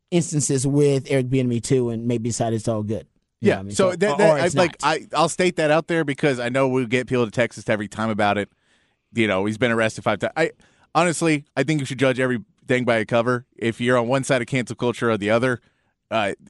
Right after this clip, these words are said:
Speaker 2: ev-, there's a lot of gray area <laughs> in judging anything by, "Well, this is this," so
Speaker 1: Yeah.
Speaker 2: I,
Speaker 1: Agreed.
Speaker 2: I think it's silly. So I, I, I get those parts. I think if you look at how this league is and how many things that are overlooked in pro sports and in the N F L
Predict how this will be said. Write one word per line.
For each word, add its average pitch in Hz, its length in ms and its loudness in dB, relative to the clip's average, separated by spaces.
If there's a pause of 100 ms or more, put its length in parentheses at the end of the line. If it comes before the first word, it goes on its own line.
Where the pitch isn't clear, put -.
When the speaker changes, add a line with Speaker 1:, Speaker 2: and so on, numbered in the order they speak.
(280)
Speaker 2:
ev-, 156 160 0
there's 151 200 0
a 147 40 -2
lot 147 220 2
of 127 60 -6
gray 135 220 0
area 139 340 0 (220)
<laughs> 135 120 -4
in 147 160 0
judging 143 360 0
anything 135 540 0
by, 117 380 2 (320)
"Well, 202 320 2
this 143 180 -2
is 156 100 -2
this," 220 220 2
so 131 580 0
Speaker 1:
Yeah. 135 240 2 (380)
Speaker 2:
I, - 40 -2
Speaker 1:
Agreed. 135 180 2
Speaker 2:
I 127 100 0
think 135 220 0
it's 127 120 -2
silly. 139 400 0 (600)
So 127 420 2
I, 135 300 0
I, 127 140 0 (140)
I 123 140 0
get 175 220 2
those 165 200 2
parts. 160 460 -2 (100)
I 139 60 0
think 160 300 -2
if 123 120 -6
you 151 140 2
look 151 200 2
at 135 180 -2
how 127 180 0
this 139 180 0
league 131 240 0
is 135 240 2
and 110 140 -6
how 127 100 0
many 127 140 0
things 123 260 -2
that 123 100 0
are 113 140 0
overlooked 123 540 0
in 113 140 -2
pro 131 200 0
sports 127 400 -2
and 110 100 -4
in 107 40 -2
the 113 80 -2
N 123 80 0
F 117 160 0
L 123 260 2